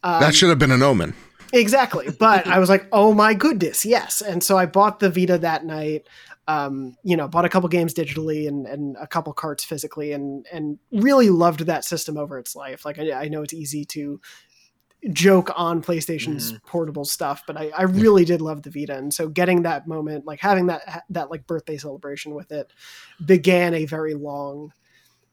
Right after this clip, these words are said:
Speaker 1: Vita life cycle for me. And I think even more than getting the P S three or the P S four, I think, like, getting the Vita really made me care about, like, a PlayStation ecosystem, 'cause it was, it was connected to my P S three
Speaker 2: Yeah.
Speaker 1: and my P S four,
Speaker 3: Mm-hmm.
Speaker 1: and there was cross,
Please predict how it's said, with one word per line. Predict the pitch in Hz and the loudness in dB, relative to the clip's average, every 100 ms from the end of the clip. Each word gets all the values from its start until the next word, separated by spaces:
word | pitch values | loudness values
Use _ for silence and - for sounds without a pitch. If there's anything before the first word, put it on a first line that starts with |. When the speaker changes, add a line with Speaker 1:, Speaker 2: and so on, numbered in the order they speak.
| - | -14
Speaker 1:
Vita | 143 180 151 | -2 0 0
life | 131 147 | -4 -6
cycle | 190 190 202 | -2 -2 -2
for | 208 | 0
me. | 208 | 4
And | 208 | 4
I | 190 | 4
think | 220 226 | 0 -2
even | 220 185 190 | 0 2 2
more | 170 170 165 | 2 -2 -2
than | 165 | -4
getting | 156 151 151 | -4 -6 -8
the | |
P | - 160 | -10 -8
S | 143 | -8
three | - 147 | -10 -10
or | 143 | -10
the | |
P | 135 156 | -10 -12
S | 147 | -12
four, | - 147 139 | -10 -8 -8
I | 147 | -8
think, | 175 165 | -8 -6
like, | 151 | -8
getting | 170 160 151 | -6 -6 -6
the | 143 | -8
Vita | 151 143 | -10 -10
really | 151 143 | -10 -10
made | 143 143 | -12 -12
me | 147 | -14
care | - 151 143 | -14 -12 -10
about, | 143 143 147 | -10 -12 -14
like, | 147 - - _ _ _ _ | -16 -16 -20 _ _ _ _
a | 202 185 | 0 2
PlayStation | - 208 208 196 180 | 2 4 4 4 4
ecosystem, | 180 180 156 160 - 151 | 0 -2 -8 -8 -10 -10
'cause | 151 | 0
it | 202 | 2
was, | 233 240 160 | 4 4 2
it | 165 | -2
was | 151 | -6
connected | - 220 220 185 | -2 0 0 -2
to | 160 | -6
my | 165 | -8
P | 165 | -2
S | 131 | 0
three | - 156 139 | -2 -8 -8
Speaker 2:
Yeah. | 139 | -6
Speaker 1:
and | 160 | -6
my | 147 | -8
P | - | -12
S | 139 127 | -10 -8
four, | 147 139 | -6 -6
Speaker 3:
Mm-hmm. | 143 | -6
Speaker 1:
and | 156 | -6
there | |
was | 165 | -8
cross, | - 233 220 - | -4 0 0 0